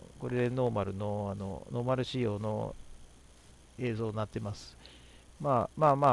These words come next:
あ、満足いく、あの、綺麗なですね、映像が撮れてると思いますけども、えー、物がいい割にですね、その辺の、あの、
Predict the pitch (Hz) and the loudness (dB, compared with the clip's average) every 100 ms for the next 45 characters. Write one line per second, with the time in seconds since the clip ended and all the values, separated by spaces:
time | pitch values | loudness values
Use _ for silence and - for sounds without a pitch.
0 | 107 - 123 120 104 107 101 - 104 98 | 6 2 2 2 0 -4 -8 -6 -6 -6
1 | - - - 113 98 82 - - - - | -8 -14 -10 -8 -6 -8 -10 -16 -20 -20
2 | - - - 240 - - - - - - | -20 -20 -20 -20 -20 -20 -20 -20 -20 -20
3 | - - - - - - 120 92 90 92 | -20 -20 -20 -20 -8 2 6 6 4 -2
4 | - 117 113 - 110 107 101 101 117 107 | -2 -2 0 -2 -2 -2 -4 -2 -2 0
5 | 101 101 101 - 101 107 107 101 - 107 | -2 -4 -4 -6 -6 -6 -6 -6 -6 -6
6 | 104 113 104 104 - - - - - - | -4 -2 -4 -8 -16 -20 -20 -16 -10 -8
7 | - - 156 - - - - 143 151 165 | -10 -12 -16 -18 -20 -16 -8 -4 0 4
8 | 160 151 147 - - - 151 123 107 104 | 6 6 4 0 -14 -2 2 4 4 4
9 | 107 110 110 104 - 113 110 - 107 107 | 2 2 -2 -4 -4 -4 -4 -4 -6 -4
10 | 107 110 110 107 107 | -6 -4 -4 -4 -6